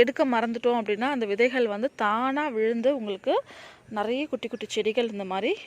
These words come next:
முளைச்சிரும். So அதுக்காக தான் நான் இந்த மாதிரி தொட்டி சூஸ் பண்ணேன். நம்ம கொஞ்சம் அகலம் கம்மியா எடுத்தோம் அப்படின்னா, விதைகள் வந்து வெளியே ஸ்கேட்டர் ஆகி விழுறதுக்கு வாய்ப்பு இருக்கு. So தொட்டிக்குள்ளேயே விழும்போது நமக்கு அப்படியே இதையே ஃபார்-, ஃபார்மேட்ல நம்ம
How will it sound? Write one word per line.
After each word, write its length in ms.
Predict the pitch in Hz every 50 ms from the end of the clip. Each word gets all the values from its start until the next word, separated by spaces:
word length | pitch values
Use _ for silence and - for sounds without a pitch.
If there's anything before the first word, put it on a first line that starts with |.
| - - - -
முளைச்சிரும். 460 | 202 202 190 196 190 - 196 175 - _ _ _ - -
So 100 | - 233 247 269 247 - -
அதுக்காக 380 | 214 220 226 - 240 226 254 254 233
தான் 120 | 277 320 320
நான் 120 | 285 240 220
இந்த 100 | 208 202 196 196
மாதிரி 140 | 202 220 240 -
தொட்டி 220 | 214 196 - - 226 220 -
சூஸ் 180 | 226 226 220 - - -
பண்ணேன். 300 | 196 185 190 220 269 370 - - - - - - -
நம்ம 180 | - 226 240 240 233
கொஞ்சம் 200 | 254 240 233 233 220
அகலம் 280 | 208 233 277 320 311 269
கம்மியா 280 | 262 233 233 247 254 254 247 233
எடுத்தோம் 320 | 226 214 - - 240 240 233 220
அப்படின்னா, 360 | 190 190 202 190 202 233 285 415 453 381 247 - - -
விதைகள் 300 | 233 233 262 269 269 262 247
வந்து 180 | 233 226 226 277 285 240 214
வெளியே 200 | 214 226 262 269 -
ஸ்கேட்டர் 400 | - - 220 208 220 - 254 240 220
ஆகி 120 | 214 220 208
விழுறதுக்கு 420 | 196 208 214 208 - 214 - 233 208 196
வாய்ப்பு 280 | 185 190 208 - - 220
இருக்கு. 200 | 196 - - 190 - - - - - - -
So 100 | - 311 - 294
தொட்டிக்குள்ளேயே 440 | 262 247 311 285 294 269 269 285 294 262
விழும்போது 400 | 247 247 247 240 233 233 254 302 330
நமக்கு 200 | 302 254 - 220 175 -
அப்படியே 260 | - 196 226 240 254 247 233
இதையே 280 | 196 214 220 226 247 254 -
ஃபார்-, 300 | - 226 220 220 220 226 - - - -
ஃபார்மேட்ல 480 | 240 233 233 233 247 247 233 240 233 226 220
நம்ம 220 | 202 196 185 185